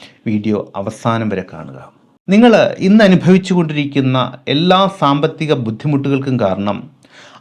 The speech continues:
അറിഞ്ഞോ അറിയാതെയോ പണത്തിനോട് നിങ്ങൾക്കുള്ള ഒരു പ്രതികൂല മനോഭാവം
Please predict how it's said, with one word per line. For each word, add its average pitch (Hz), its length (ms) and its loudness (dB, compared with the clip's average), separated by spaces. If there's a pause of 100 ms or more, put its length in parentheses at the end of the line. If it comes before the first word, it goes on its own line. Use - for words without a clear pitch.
അറിഞ്ഞോ 180 380 4 (140)
അറിയാതെയോ 135 680 0 (280)
പണത്തിനോട് 135 720 0 (200)
നിങ്ങൾക്കുള്ള 127 560 0 (260)
ഒരു 117 200 -4
പ്രതികൂല 135 500 2 (120)
മനോഭാവം 107 600 -2